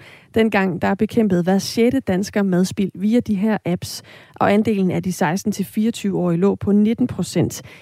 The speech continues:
I dag, der har den andel af de unge så taget et spring på ti procentpoint,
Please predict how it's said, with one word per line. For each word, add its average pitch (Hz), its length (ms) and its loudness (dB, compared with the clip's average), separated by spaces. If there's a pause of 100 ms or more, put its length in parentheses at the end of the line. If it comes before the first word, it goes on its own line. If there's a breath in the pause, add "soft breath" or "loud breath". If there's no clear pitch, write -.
(120 loud breath)
I 220 60 -2
dag, 240 280 2
der 240 60 2
har 214 120 2
den 233 240 0
andel 202 380 2
af 160 100 -2
de - 140 0
unge 208 240 6
så 214 140 0
taget 202 240 2
et 214 80 0
spring 214 360 -2
på 165 320 0
ti 269 160 0
procentpoint, 196 800 0